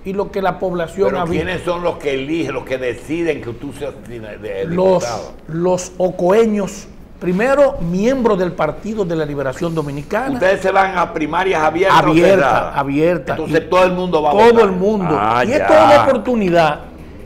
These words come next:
Speaker 1: esto es una oportunidad. Y debo decirle que cuando conversé con el presidente, que fui a informarle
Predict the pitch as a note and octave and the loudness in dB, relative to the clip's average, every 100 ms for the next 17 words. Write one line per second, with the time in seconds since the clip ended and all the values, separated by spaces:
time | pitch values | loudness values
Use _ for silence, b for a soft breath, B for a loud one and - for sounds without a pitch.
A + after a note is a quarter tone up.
0 | - G3+ - C#4 C4+ B3+ A#3 - G#3 F3+ | -6 -6 0 2 2 2 2 0 -4 0
1 | D#3+ D3 - - B B A#2 E3+ E3+ A3+ | 2 2 -2 -16 B B -12 -6 -2 2
2 | A3+ G3+ G#3 A3 G3 E3+ E3 E3+ E3+ D#3+ | 2 0 -4 -4 -4 -6 -6 -6 -6 -6
3 | E3 D#3 D3+ - G3 A3 G#3 F3 F3 D#3+ | -8 -6 -6 -6 -6 -6 -8 -8 -8 -6
4 | C#3+ D3+ C3 C3 - - B B B B | -4 -4 -6 -12 -14 -16 B B B B
5 | - - C3 - D3+ F#3+ G#3+ A3+ - - | -18 -12 -12 -8 -4 -2 -2 -6 -12 -20
6 | - - - - - - D3 D3+ - C#3 | -20 -20 -20 -20 -16 -6 -6 -6 -8 -8
7 | C3 C#3 F#3 A3 G3+ G3 G3 | -6 -2 -2 -2 -4 -6 -6